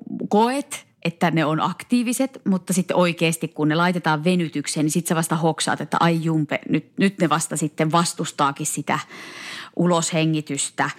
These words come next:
jolloin ihan semmoiset oikeasti niinku perinteiset kylkivenytykset tai sitten seinää vasten tehdyt kylkivenytykset voi olla tosi avittavia.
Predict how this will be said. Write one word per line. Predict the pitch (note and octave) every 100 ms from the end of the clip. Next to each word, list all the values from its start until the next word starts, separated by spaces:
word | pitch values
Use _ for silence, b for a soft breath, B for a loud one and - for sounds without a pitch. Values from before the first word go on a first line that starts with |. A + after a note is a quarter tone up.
| B B
jolloin | F3 E3 F3
ihan | C4+ C#4 D4
semmoiset | C#4+ C#4+ D4 _ - - -
oikeasti | - C4 B3 A3+ A#3+
niinku | G#3+ G#3 G3
perinteiset | B3+ C#4 C4 A#3 A3+ A3 -
kylkivenytykset | F#3+ F#3+ E3+ F3 F3+ F3 E3 D#3+ - E3 - - B B B
tai | G3+ F#3
sitten | F#3 F#3+ - F3
seinää | - G3 F3+ E3+ E3
vasten | E3 E3 D#3 D#3
tehdyt | G#3 E3+ D3+
kylkivenytykset | - D#3+ D#3 D#3 D#3 D3+ D3 D3 D#3+ -
voi | D#3+ D#3
olla | D#3
tosi | D#3+ F3+ E3+ E3+ - _ _
avittavia. | F#2 C3 D3+ - - -